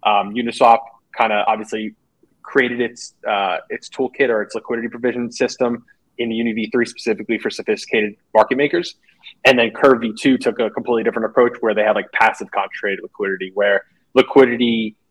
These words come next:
i-, every single time, um, uh, a new transaction happens, um, a user that wants to do a transaction on Curve has to pay extra gas cost for the liquidity in the pool to follow wherever the oracle price is of the pool. And it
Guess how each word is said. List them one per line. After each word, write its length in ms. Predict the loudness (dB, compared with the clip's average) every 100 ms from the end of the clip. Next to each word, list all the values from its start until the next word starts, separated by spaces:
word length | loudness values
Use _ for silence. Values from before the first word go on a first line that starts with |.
| -8
i-, 220 | -4 -4 0
every 220 | 2 2
single 260 | 0 0 0
time, 480 | 2 2 4 0 -2
um, 500 | 0 0 0 -4 -10 _ -8
uh, 160 | -6 -6 -8 -8
a 100 | -6
new 140 | -6
transaction 560 | -6 -2 0 0 -2 2
happens, 500 | 4 4 0 -8 -8 -2
um, 340 | 0 0 -4 -4
a 60 | -4
user 300 | -2 0 2
that 100 | 2
wants 160 | 0
to 60 | -4
do 100 | -10
a 60 | -6
transaction 500 | -4 0 0 -2 -8
on 80 |
Curve 300 | 0 2 2 -2 _ 2
has 180 | 2 2
to 40 |
pay 180 | 0 0 -2
extra 240 | -6 -2
gas 280 | 2 2 0 2
cost 320 | 2 2 -6 _ _ _ -2
for 80 | -2 0
the 60 | -6
liquidity 400 | -2 -4 -2 -6 -8
in 60 | -8
the 60 | -8
pool 180 | -4 -2 -2
to 60 | -6 -4 6
follow 560 | 6 6 0 -4 -6 -10 _ 2
wherever 220 | 2 2 -4
the 60 | -4
oracle 280 | -4 -6 -10 -6
price 220 | -6 -6 -12
is 60 | -10
of 40 | -10
the 60 | -12 -8
pool. 120 | -6
And 80 |
it 40 | -4